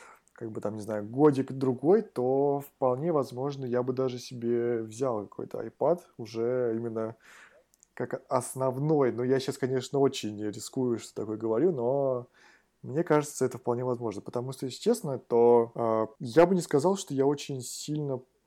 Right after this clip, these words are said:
пользуюсь компьютером, как, знаешь, прям какой-то вычислительной машиной щас, особенно персональным. То есть на работе, да, я там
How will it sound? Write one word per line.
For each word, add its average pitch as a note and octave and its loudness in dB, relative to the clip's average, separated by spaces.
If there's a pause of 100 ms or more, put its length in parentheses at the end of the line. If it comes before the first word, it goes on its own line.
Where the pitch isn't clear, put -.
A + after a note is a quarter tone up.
пользуюсь B2 -4
компьютером, A#2 -4
как, G2+ -8
знаешь, A2+ -8
прям G2+ -8
какой-то G#2+ -4 (640)
вычислительной C#3 -4
машиной C3 -2
щас, B2 -4
особенно B2 -2
персональным. A2 0
То - -10
есть - -14
на A#2 -2
работе, D3 2
да, G#2+ 2
я G2 -2
там G2+ -8